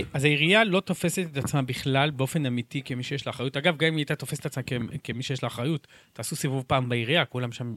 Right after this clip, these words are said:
בני שישים צפונה, לא הייתה להם שום יכולת, גם אם הם היו רוצים, לא הייתה להם שום יכולת לייצר משהו ששווה.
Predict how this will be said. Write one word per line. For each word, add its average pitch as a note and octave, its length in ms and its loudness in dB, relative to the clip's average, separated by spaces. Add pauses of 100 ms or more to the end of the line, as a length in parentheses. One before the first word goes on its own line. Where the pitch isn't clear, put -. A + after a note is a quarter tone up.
(140)
בני A#2+ 100 -2
שישים A#2+ 320 -4
צפונה, B2+ 440 -2
לא A2 80 -2
הייתה A2+ 180 -2
להם A2 140 -2
שום A#2 180 -6
יכולת, A#2 360 0
גם C3 100 4
אם C3+ 80 6
הם B2 100 4
היו B2 180 8
רוצים, D3+ 460 2 (480)
לא B2+ 40 6
הייתה C3 140 2
להם A#2 120 0
שום B2+ 180 -2
יכולת A#2 280 0
לייצר A2 360 -2
משהו A2+ 300 -2
ששווה. A#2 300 -2